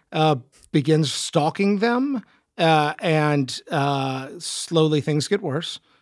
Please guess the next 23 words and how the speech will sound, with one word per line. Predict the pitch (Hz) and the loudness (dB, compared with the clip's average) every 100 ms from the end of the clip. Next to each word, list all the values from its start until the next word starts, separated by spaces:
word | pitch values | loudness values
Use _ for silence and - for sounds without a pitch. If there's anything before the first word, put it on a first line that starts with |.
| _ - | _ -2
The, | 143 143 143 151 - - | 0 2 0 -2 -10 -6
a | 175 | 0
dog | 143 139 135 110 | 2 2 2 -2
dies, | 127 117 135 - _ | -4 -4 -6 -8 _
tragically. | - 151 123 123 117 120 123 _ _ _ - | -6 -4 -4 -8 -12 -12 -14 _ _ _ -4
And | 151 147 | 0 2
then | 147 147 139 131 - _ _ _ _ - | 2 2 2 0 -4 _ _ _ _ -10
some | 139 | -8
people | 120 - - 202 - 123 113 _ - | -8 -8 -6 -6 -6 -10 -10 _ -6
die. | 139 117 113 | -4 -4 -2
And | 139 | 2
then | 185 254 | 4 4
we | 277 | 4
find | - 226 214 190 | 4 4 4 4
out | 175 175 175 143 | 4 4 2 0
that | 139 151 151 147 | 0 2 0 -2
the | 151 143 | -2 0
bad | 120 170 165 | 2 2 4
guys | 151 156 147 127 | 2 2 2 2
in | 139 | -2
the | 123 | -2
hills | 113 165 151 123 117 - - - _ | -4 -2 0 -2 -8 -12 -18 -20 _
are, | - 151 143 143 131 | 0 4 6 4 2